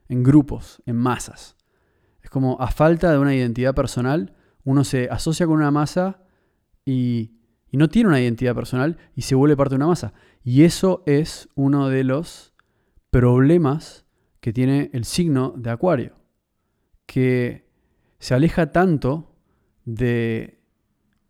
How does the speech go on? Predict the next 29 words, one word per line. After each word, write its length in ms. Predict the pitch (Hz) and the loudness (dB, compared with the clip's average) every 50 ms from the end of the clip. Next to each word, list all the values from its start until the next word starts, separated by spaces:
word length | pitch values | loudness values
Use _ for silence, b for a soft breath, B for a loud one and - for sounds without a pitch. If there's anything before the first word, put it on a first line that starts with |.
| _ _ _ _ _ _ _ _ _ _ _ _ _ _ | _ _ _ _ _ _ _ _ _ _ _ _ _ _
de 140 | 131 120 | -8 -4
alguna 220 | 120 127 139 151 143 | -2 -2 0 0 0
manera, 320 | 135 127 135 147 147 139 | 0 0 0 0 0 0
de, 160 | 123 120 120 | -2 -2 -6
de, 260 | - 123 123 127 123 120 | -8 -8 -8 -8 -8 -8
del 240 | 117 127 123 123 | -8 -6 -6 -4
status 480 | 123 - - - - 151 147 - 147 135 - - - _ | -6 -6 -4 0 0 0 2 2 0 -2 -2 -6 -12 _
quo, 600 | - - 151 170 175 156 139 180 - _ _ _ _ _ _ _ _ _ _ _ _ _ _ _ _ _ _ _ _ _ | 0 2 4 4 4 4 0 -2 -6 _ _ _ _ _ _ _ _ _ _ _ _ _ _ _ _ _ _ _ _ _
está 200 | - - - 131 | -8 -6 -4 0
tan 160 | 131 165 170 | 2 2 2
en 180 | 160 139 123 113 | 2 2 0 -4
contra 520 | - - - 175 190 170 135 - 127 117 | -4 0 2 2 2 2 2 0 -2 -4
del 100 | 117 117 | -4 -4
status 320 | 110 - 131 117 120 110 - | -4 -6 -8 -8 -8 -12 -6
quo, 240 | - 139 131 131 | -4 -2 -2 -2
está 200 | 127 - - 165 131 131 | -4 -4 -6 -6 -4 -2
tan 160 | - 151 151 | 0 0 2
en 160 | 143 131 120 | 2 0 0
contra 320 | - - 147 147 147 147 | 0 0 -2 0 0 0
de 60 | 131 117 | 0 0
las 80 | 113 | -2
normas 240 | 127 131 135 127 113 | -2 -2 -2 -4 -4
establecidas, 640 | 110 - 123 120 120 117 - - 147 143 143 143 b b b b b b _ | -4 -6 -6 -4 -4 -4 -2 -2 0 0 -2 -2 b b b b b b _
está 200 | 131 - - 151 | -6 -2 0 2
tan 180 | - 180 180 | 4 4 4
lejos 300 | 185 190 180 - 185 160 | 4 4 2 2 2 2
de 120 | 131 135 123 | 2 2 2
los 180 | 123 113 110 | 2 2 2
límites 720 | 120 147 185 202 165 131 110 127 123 156 - - - - | 4 4 4 4 4 2 2 0 -2 -4 -6 -10 -18 -20